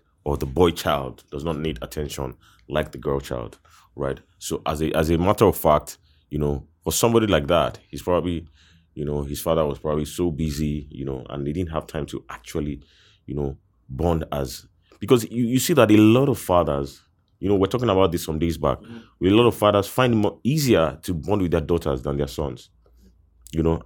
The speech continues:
Speaker 1: and I don't know the reason why, but, uh, it's very, the, the, the, the, the, what's it called? The comparison, when you, when you compare, you know, the relationship with guy, father, daughter, and father, people say, "Oh, it's natural."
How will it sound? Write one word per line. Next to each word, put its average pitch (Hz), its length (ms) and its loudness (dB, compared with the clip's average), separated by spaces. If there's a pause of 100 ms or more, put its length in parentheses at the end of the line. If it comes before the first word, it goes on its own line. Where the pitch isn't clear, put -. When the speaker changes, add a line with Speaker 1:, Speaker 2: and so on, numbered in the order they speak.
Speaker 1:
and 101 80 2
I 107 60 6
don't 127 220 4
know 113 200 6
the 87 100 2
reason 85 340 2
why, 69 260 0
but, 82 320 -2 (680)
uh, 92 160 2
it's 95 200 -4
very, 107 560 2 (840)
the, 95 80 -2 (140)
the, 101 200 0
the, 98 180 0
the, 90 440 -2
the, 95 460 2
what's 98 220 -2
it 92 60 -4
called? 85 260 -2 (1700)
The 98 100 -2
comparison, 104 640 2
when 110 160 0
you, 101 100 -2
when 98 140 -2
you 95 80 -4
compare, 90 720 2
you 78 120 -6
know, 78 260 -6 (560)
the 80 60 -4
relationship 95 400 0
with 80 220 -6
guy, 101 420 4 (440)
father, 104 420 4 (200)
daughter, 82 420 -2 (420)
and 73 320 -4
father, 87 440 0
people 107 320 -2
say, 95 100 0
"Oh, 92 180 2
it's 82 100 -4
natural." 87 480 -2